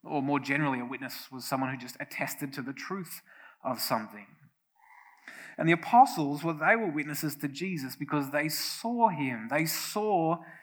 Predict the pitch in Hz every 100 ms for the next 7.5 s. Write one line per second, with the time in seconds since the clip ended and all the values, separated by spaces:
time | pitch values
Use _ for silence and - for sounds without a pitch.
0 | - 165 165 156 180 180 120 - - -
1 | - - - _ _ _ _ _ _ _
2 | _ _ _ _ _ _ - - 170 170
3 | - 202 185 165 160 156 147 - - _
4 | _ _ - - 185 - 160 135 135 147
5 | 147 139 175 156 - 160 160 208 208 196
6 | 185 170 190 175 170 185 - 156 151 -
7 | 196 185 165 147